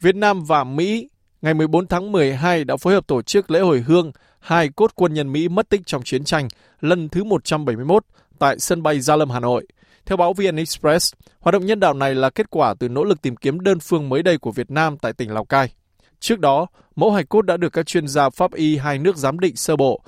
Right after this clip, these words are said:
vào ngày năm tháng mười hai và được xác định có liên quan tới quân nhân Mỹ. Hài cốt sẽ được chuyển tới phòng thí nghiệm pháp y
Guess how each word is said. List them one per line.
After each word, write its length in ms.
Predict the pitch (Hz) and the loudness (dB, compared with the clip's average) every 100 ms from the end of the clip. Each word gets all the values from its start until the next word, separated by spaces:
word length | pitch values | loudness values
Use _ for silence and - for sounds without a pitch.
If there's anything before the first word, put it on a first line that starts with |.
| _ _ | _ _
vào 120 | 143 | -2
ngày 140 | 156 151 | 0 -2
năm 160 | 165 | -2
tháng 120 | 147 | -2
mười 100 | 175 | -4
hai 260 | 123 131 123 - _ - | -2 -2 -4 -8 _ -2
và 120 | 156 | 0
được 160 | 165 | 0
xác 200 | - 214 | -2 -2
định 200 | 190 147 | -2 -4
có 160 | 117 143 | -2 0
liên 160 | 190 165 | 0 0
quan 260 | 156 139 | -2 -2
tới 200 | - 120 139 | -2 -4 0
quân 180 | 156 | -2
nhân 160 | 123 113 | -2 -4
Mỹ. 200 | 127 175 - _ _ _ _ _ | -2 -4 -4 _ _ _ _ _
Hài 200 | - 180 | -6 -6
cốt 220 | 165 233 | 0 0
sẽ 120 | - 196 | 0 -2
được 160 | 185 | -2
chuyển 240 | - 156 107 | -2 -4 -2
tới 120 | 147 | -4
phòng 180 | 175 123 | -2 -4
thí 120 | 143 | -6
nghiệm 240 | 180 185 | -4 -4
pháp 200 | - 190 | -2 -4
y 260 | - 160 | 0 0